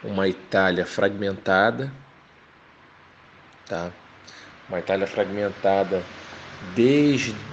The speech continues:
o período moderno, enquanto estávamos tendo as formações dos Estados Nacionais modernos de Portugal, Espanha,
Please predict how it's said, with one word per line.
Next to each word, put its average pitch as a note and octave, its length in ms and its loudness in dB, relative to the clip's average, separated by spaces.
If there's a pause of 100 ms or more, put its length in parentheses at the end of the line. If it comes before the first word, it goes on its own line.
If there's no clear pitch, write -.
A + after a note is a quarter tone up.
(100)
o A#2 80 -2 (120)
período G#2 720 0 (260)
moderno, G2 720 4 (1400)
enquanto G2 840 0 (1200)
estávamos G2 720 0
tendo G2 320 -2
as F2+ 100 -4
formações G#2 840 -4
dos F#2 180 -4
Estados F#2 480 0
Nacionais F2+ 460 -4
modernos E2+ 800 -4
de D#2+ 160 -10 (120)
Portugal, E2+ 840 0 (1120)
Espanha, G2 840 -2